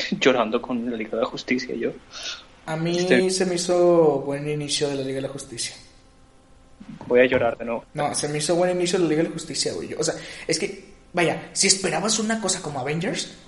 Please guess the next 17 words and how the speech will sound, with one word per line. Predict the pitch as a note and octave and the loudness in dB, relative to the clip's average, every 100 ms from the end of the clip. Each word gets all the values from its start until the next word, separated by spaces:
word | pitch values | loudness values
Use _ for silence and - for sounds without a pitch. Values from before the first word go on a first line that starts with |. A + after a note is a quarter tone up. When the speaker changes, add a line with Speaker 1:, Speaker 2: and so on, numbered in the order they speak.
| - | 2
Speaker 2:
obviamente | G3+ G3+ G3+ G3 | 4 4 4 0
no | |
iba | F#3+ | 0
a | |
ser | F#3 | -2
una | F#3 F3+ | -4 -6
cosa | E3 D#3+ - | -6 -6 -6
como | E3+ E3+ | -4 -2
Avengers. | G3 D#3 C#3 | 0 0 0
Venían | D3 D#3+ F#3 F#3+ - | -2 0 -2 -2 -2
antecesoras | G3+ G3+ - - D3+ E3+ F3 | 0 2 2 2 2 2 2
de | D3+ C#3 - - - - | -2 -4 -12 -18 -16 -4
Batman | C#3+ D3+ D#3+ | -2 -2 -2
contra | G#3 A#3 | 0 2
Superman, | A#3 A3 - G3 G3+ | 0 -2 -4 -2 -2
Suicide | G3+ C#3+ D3 D#4 | -2 -2 0 0
Squad. | - F#3+ | 2 2